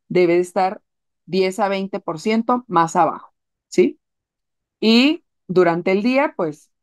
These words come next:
va a estar un poquito más arriba, pero sí te marca como el día y la noche y hace promedios, mediciones ambulatorias del día,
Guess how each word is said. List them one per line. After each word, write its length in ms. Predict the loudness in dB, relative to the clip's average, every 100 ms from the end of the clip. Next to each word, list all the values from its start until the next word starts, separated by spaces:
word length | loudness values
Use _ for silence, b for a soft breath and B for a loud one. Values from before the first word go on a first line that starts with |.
| _
va 180 | 0 0
a 40 |
estar 220 | 2 2 2
un 80 |
poquito 300 | 0 -2 -2
más 200 | -2 2
arriba, 340 | 4 4 4 2
pero 240 | 0 -2
sí 200 | -4 -4
te 140 | 0 2
marca 420 | 4 4 0 -2
como 220 | -4 -4
el 120 | -2
día 260 | 4 4 6
y 60 |
la 120 | 2 2
noche 520 | 2 0 -2 -6 -6 _ _ _ 2
y 240 | 6 6
hace 340 | 4 2 -4
promedios, 840 | -4 0 2 2 2 -2 -6 -14 _ _ 0
mediciones 640 | 4 6 4 2 2 2
ambulatorias 640 | 0 2 2 2 4 4 4
del 180 | 2
día, 400 | 2 2 2 0